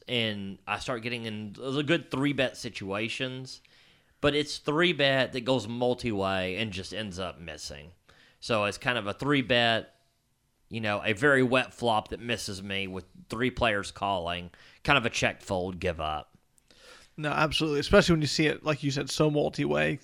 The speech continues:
Speaker 2: There's really no moves to make unless you hit the flop, so.
Speaker 1: Yeah, so it was kind of that over and over again until I finally,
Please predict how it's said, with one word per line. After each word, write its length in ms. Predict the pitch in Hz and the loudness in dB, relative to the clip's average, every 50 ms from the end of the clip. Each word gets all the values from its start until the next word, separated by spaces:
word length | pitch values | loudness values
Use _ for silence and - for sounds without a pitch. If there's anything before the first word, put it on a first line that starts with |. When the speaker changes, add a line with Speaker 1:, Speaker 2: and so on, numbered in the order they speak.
| - | -12
Speaker 2:
There's 300 | - 151 160 151 160 151 | -8 -4 0 2 2 4
really 280 | 147 156 160 156 151 151 | 6 6 8 8 8 8
no 220 | 151 151 147 147 | 8 6 6 6
moves 340 | 143 143 147 147 139 127 - - | 6 4 4 2 2 0 -4 -4
to 120 | - 147 | -2 -2
make 320 | 165 143 147 147 143 - | 0 0 0 -2 -2 -6
unless 340 | - 139 143 139 151 - - | -6 -6 -4 -4 -4 -4 -4
you 80 | 147 135 | -6 -6
hit 180 | 117 - - - | -6 -8 -10 -12
the 40 | - | -16
flop, 480 | - - - 131 120 123 123 - - | -12 -8 -6 -6 -4 -6 -6 -8 -8
so. 300 | - - - 131 - - - _ _ _ - - - - - - _ _ | -8 -6 -6 -6 -6 -8 -12 _ _ _ -20 -20 -20 -20 -20 -20 _ _
Speaker 1:
Yeah, 460 | 120 120 113 107 90 78 73 71 71 | -2 2 2 2 2 0 -2 -6 -8
so 240 | - - 127 120 120 | -2 2 4 6 6
it 40 | 131 | 6
was 240 | 135 131 120 120 - - 123 | 6 4 2 0 -6 -12 -8
kind 160 | - 175 175 | -4 0 0
of 80 | 170 131 | 2 4
that 200 | 113 110 110 101 | 4 4 4 4
over 280 | 95 113 113 107 110 110 | 4 2 2 2 2 0
and 120 | 101 98 | 2 2
over 260 | 101 101 95 92 95 | 0 0 0 0 -2
again 280 | 92 90 92 95 95 95 | -4 -2 -2 -2 -2 -2
until 300 | 95 95 - 151 143 120 | -2 -2 0 2 2 2
I 120 | 113 110 | 2 -2
finally, 720 | - - 139 143 143 139 127 120 113 113 113 110 110 107 107 | -2 -2 0 2 2 2 0 -2 -2 -2 -2 -2 -2 -4 -6